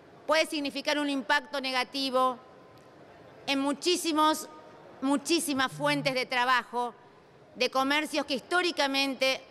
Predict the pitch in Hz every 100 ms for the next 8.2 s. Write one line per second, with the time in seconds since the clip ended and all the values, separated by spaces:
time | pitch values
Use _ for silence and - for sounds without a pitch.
0 | - 247 269 247 233 233 233 240 247 226
1 | 220 202 196 196 185 156 - - - -
2 | - - - - - - - - - -
3 | - 285 339 339 349 359 349 302 294 -
4 | - - - - - - 220 339 359 339
5 | 339 339 311 269 233 196 - - - -
6 | - - - - - - - - - -
7 | - - - - - - - - 240 240
8 | 233 220